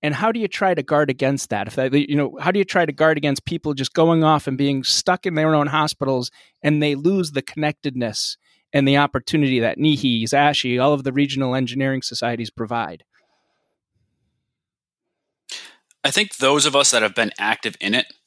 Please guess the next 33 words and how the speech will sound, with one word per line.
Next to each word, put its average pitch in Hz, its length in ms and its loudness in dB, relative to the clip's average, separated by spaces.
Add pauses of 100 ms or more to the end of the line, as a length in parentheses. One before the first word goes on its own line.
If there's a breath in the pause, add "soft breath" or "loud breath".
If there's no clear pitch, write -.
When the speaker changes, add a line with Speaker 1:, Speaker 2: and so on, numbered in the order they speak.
(600)
Speaker 2:
we 123 140 -4
miss 107 260 0
it, - 80 -14 (300)
and 104 260 -6
we're, 104 320 -2 (140)
we 113 80 -10
can't 113 320 -4
wait 120 320 -4 (320)
to - 80 -10
be 104 80 -2
able 101 160 -2
to 95 60 -8
do 104 160 -8
that 98 140 -2
again. 95 360 -4 (560 soft breath)
Um, 90 480 0 (460)
and 107 120 0
it's - 120 -2
those 110 180 0
people 123 260 -4
that 107 200 2 (140)
haven't 123 520 -2
done 117 180 0
it 135 160 -2
that 101 100 -10
they're 104 100 -6
like, 92 160 -4
"I 117 40 0
don't 120 100 0
have 113 100 -6
time 113 180 -2
for - 80 -14
that. 76 160 -12